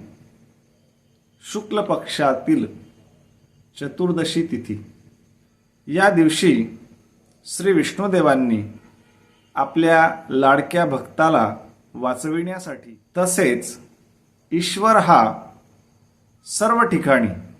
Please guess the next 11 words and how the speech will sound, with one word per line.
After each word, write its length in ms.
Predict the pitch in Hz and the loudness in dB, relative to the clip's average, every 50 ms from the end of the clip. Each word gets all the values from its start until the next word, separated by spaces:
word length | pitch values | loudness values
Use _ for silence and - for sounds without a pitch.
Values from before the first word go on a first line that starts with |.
| _ _ _ _ _ _ _ - | _ _ _ _ _ _ _ -6
म्हणजेच 600 | 123 147 160 151 117 117 110 110 113 - - - _ _ _ _ _ _ _ _ _ _ _ _ - 113 | -4 -4 -2 -2 -2 -2 -2 -2 -4 -6 -12 -20 _ _ _ _ _ _ _ _ _ _ _ _ -10 -4
जळी, 360 | 123 143 151 160 165 165 156 151 - - - - - _ - - | 0 2 4 4 6 4 4 2 -2 -6 -18 -20 -20 _ -20 -20
स्थळी, 480 | - - - 143 143 147 156 160 143 127 - - - - - - _ _ _ _ _ _ _ _ _ _ _ | -16 -8 -4 -2 2 4 4 4 4 2 0 -6 -12 -20 -20 -20 _ _ _ _ _ _ _ _ _ _ _
काष्टी, 520 | 143 143 139 135 - - - 180 180 180 180 | -2 -2 0 -2 -4 -4 -2 -2 -2 0 0
पाषाणी 540 | - 131 120 - - 160 160 156 135 113 98 - - - - - _ _ _ _ _ _ _ _ - | 0 0 0 0 0 0 2 2 0 -2 -4 -6 -10 -18 -20 -20 _ _ _ _ _ _ _ _ -12
भरून 400 | 127 127 123 135 156 202 214 214 | -8 -4 0 2 2 2 0 -2
उरलेला 500 | - 156 139 127 123 131 170 196 202 202 | -4 -4 -4 -4 -2 -2 -2 0 0 0
आहे 380 | 175 131 117 117 107 101 - - _ _ _ _ _ _ _ - | 0 -2 -4 -6 -12 -16 -18 -20 _ _ _ _ _ _ _ -10
व 200 | 143 147 202 214 | -4 0 0 0
तो 520 | - - 190 147 120 117 117 - - - - - _ _ _ _ _ _ _ _ _ _ _ - | 0 2 2 2 2 2 0 -4 -8 -16 -20 -20 _ _ _ _ _ _ _ _ _ _ _ -10
आपल्या 600 | 139 - - 165 170 170 165 165 165 165 - - | -10 -6 -2 0 2 4 4 4 4 4 2 0